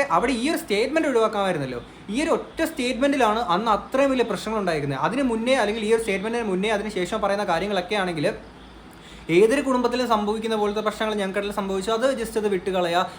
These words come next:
അങ്ങനത്തെ സാധനങ്ങൾ മാത്രമേ പറഞ്ഞുള്ളൂ. അത് മാത്രം മതിയായിരുന്നു. പിന്നെ ഇത് മാത്രമല്ല, കൊച്ചു ആണെങ്കിൽ കള്ളുകൂടിയനാണെന്നും അല്ലെങ്കിൽ ഈ പറഞ്ഞ പോലെ പണിയെടുക്കത്തില്ലെന്നോ അല്ലെങ്കിൽ ഫുൾ ടൈം അവനാണ് അത്ര അലസനായിട്ടുള്ള അത്രയും മോശപ്പെട്ട ഒരുത്തനാണെന്ന് പറഞ്ഞുകൊണ്ട് കൊച്ചുവിൻ്റെ ഭാവിക്ക് വരെ കോട്ടം തട്ടുന്ന രീതിയിലുള്ള കാര്യങ്ങളൊക്കെ പറഞ്ഞിട്ടുണ്ടായിരുന്നതും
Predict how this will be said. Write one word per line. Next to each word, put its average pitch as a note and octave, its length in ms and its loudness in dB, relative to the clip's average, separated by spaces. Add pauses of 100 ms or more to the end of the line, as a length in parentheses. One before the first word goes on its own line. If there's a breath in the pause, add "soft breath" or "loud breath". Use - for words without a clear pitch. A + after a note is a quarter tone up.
(120)
അങ്ങനത്തെ B3 280 2
സാധനങ്ങൾ A#3+ 280 2
മാത്രമേ A3 220 2
പറഞ്ഞുള്ളൂ. F3 220 0
അത് F3 140 0
മാത്രം A#3 440 4
മതിയായിരുന്നു. G#3+ 540 0
പിന്നെ G3+ 160 4
ഇത് C4 80 4
മാത്രമല്ല, B3+ 680 4
കൊച്ചു F3+ 300 0
ആണെങ്കിൽ A#3 320 4
കള്ളുകൂടിയനാണെന്നും A3 880 0
അല്ലെങ്കിൽ G3+ 240 -2
ഈ G3+ 60 0
പറഞ്ഞ G3+ 140 -2
പോലെ G#3 140 0
പണിയെടുക്കത്തില്ലെന്നോ G3+ 840 0
അല്ലെങ്കിൽ F#3+ 340 0
ഫുൾ G3 280 -2
ടൈം G#3+ 260 2
അവനാണ് G3+ 280 2
അത്ര F#3 200 0
അലസനായിട്ടുള്ള G3+ 720 2 (260 loud breath)
അത്രയും A3+ 300 2
മോശപ്പെട്ട A#3 440 2
ഒരുത്തനാണെന്ന് A3 440 2
പറഞ്ഞുകൊണ്ട് G3+ 440 0
കൊച്ചുവിൻ്റെ B3 400 0
ഭാവിക്ക് C4 540 2
വരെ A3+ 120 4
കോട്ടം G#3+ 280 -2
തട്ടുന്ന G#3+ 220 -2
രീതിയിലുള്ള G3+ 300 0
കാര്യങ്ങളൊക്കെ G3 440 -2
പറഞ്ഞിട്ടുണ്ടായിരുന്നതും G3+ 680 0